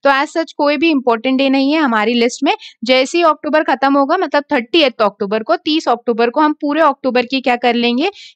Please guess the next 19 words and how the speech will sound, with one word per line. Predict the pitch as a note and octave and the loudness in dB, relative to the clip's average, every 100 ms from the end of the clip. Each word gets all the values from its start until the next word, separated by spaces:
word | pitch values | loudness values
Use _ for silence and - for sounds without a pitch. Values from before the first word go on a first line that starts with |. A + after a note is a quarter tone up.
| - | -2
एक | D4 E4 | -2 0
साथ | - D#4+ | 0 0
क्या | D4+ C#4+ | 0 -2
कर | C#4 | 0
लेंगे, | C4 C#4 D#4+ | 0 0 -2
पूरी | - B3 A#3+ | -4 -4 -4
की | B3 | -6
पूरी | A#3 A#3+ A#3 | -4 -2 0
डेट्स | A#3 D#4 - - | 0 -2 -4 -2
और | B3 C4+ D4 | 2 2 2
क्या | D#4 | 0
कर | D4+ | 0
लेंगे, | C#4 C#4 C#4+ | 0 0 0
उसकी | C#4+ - F4+ | -4 -4 -6
साथ | G4 G#3+ G3+ A3+ | -2 -2 -2 -4
में | E4 | -8
थीम्स | - _ B3+ A3+ G3+ - | -10 _ -2 -2 -4 -4
भी | E4+ - | -6 -2
कनेक्ट | G3+ G3 | -4 -4